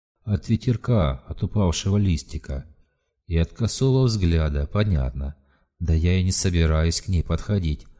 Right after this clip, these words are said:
А вон ещё одна, видишь?» Пригоршня кивнул. «Вижу. Эк, они повысыпали. Так, ладно, давай вот что, сиди здесь. Ствол достань, будь начеку.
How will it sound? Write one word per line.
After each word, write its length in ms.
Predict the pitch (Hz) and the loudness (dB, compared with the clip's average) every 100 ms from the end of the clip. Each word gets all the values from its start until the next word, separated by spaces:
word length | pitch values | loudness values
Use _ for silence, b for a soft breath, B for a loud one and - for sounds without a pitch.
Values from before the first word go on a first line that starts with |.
| _ _ - | _ _ -4
А 100 | 90 | 0
вон 200 | 120 131 | 2 2
ещё 460 | 135 - 92 90 | 2 0 -2 0
одна, 280 | 82 76 76 | 0 0 0
видишь?» 640 | 85 127 - - - - _ _ _ _ _ - | 0 -2 -4 -8 -8 -14 _ _ _ _ _ -4
Пригоршня 600 | 127 127 113 110 104 101 | 0 2 2 0 0 0
кивнул. 580 | 107 98 80 71 67 - _ - | 0 0 0 -2 -6 -16 _ -2
«Вижу. 580 | 135 131 90 73 65 - _ _ _ _ | 4 6 4 2 -6 -8 _ _ _ _
Эк, 320 | - - - | -8 -8 0
они 200 | 113 104 | 2 4
повысыпали. 880 | - 107 95 - 107 - 87 76 71 - b b b b - | 2 2 2 2 0 0 0 2 -2 -6 b b b b -4
Так, 280 | 87 78 - | 0 0 0
ладно, 500 | 87 95 80 71 67 | 2 4 4 0 -6
давай 380 | 73 87 101 98 | -2 2 4 4
вот 220 | 80 82 | 2 -2
что, 220 | - - 71 | -8 -10 -6
сиди 400 | - 113 131 107 | -4 0 2 2
здесь. 500 | 76 80 73 - - _ _ _ _ - | 0 -4 -4 -4 -8 _ _ _ _ -8
Ствол 520 | - - 113 131 107 | -8 -4 0 4 4
достань, 500 | 85 - - 76 67 | 4 2 0 -4 -2
будь 300 | 76 104 110 | 2 2 4
начеку. 720 | 117 - 104 - 80 73 - | 2 2 -2 -4 -4 -4 -6